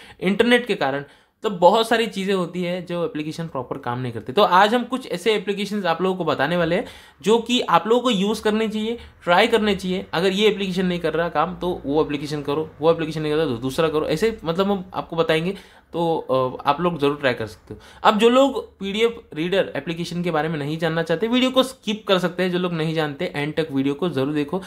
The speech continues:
और अगर आपको हमारे बताने का तरीका, हमारे समझाने का तरीका, अगर हमारा एक्सप्लेनेशन अच्छा लगता है, ज़रूर वीडियो को सभी के साथ शेयर करें।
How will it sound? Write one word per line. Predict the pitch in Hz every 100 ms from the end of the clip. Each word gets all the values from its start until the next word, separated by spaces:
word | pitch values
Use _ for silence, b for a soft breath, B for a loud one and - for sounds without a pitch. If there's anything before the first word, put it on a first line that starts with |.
| B B
और | 190
अगर | 214 208
आपको | 180 - 190
हमारे | 160 165
बताने | 156 135 147
का | 170
तरीका, | 160 143 147 156
हमारे | 156 175
समझाने | 175 147 151 185
का | 185
तरीका, | 160 151 160 165 B B -
अगर | 165
हमारा | 165 165 208
एक्सप्लेनेशन | 185 190 185 190
अच्छा | - - 175
लगता | 170 - 156
है, | 170 - _ _ 123
ज़रूर | 143 170 196
वीडियो | 147 151 170
को | 190
सभी | 180 151
के | 156
साथ | 165 165 -
शेयर | 147
करें। | 147 151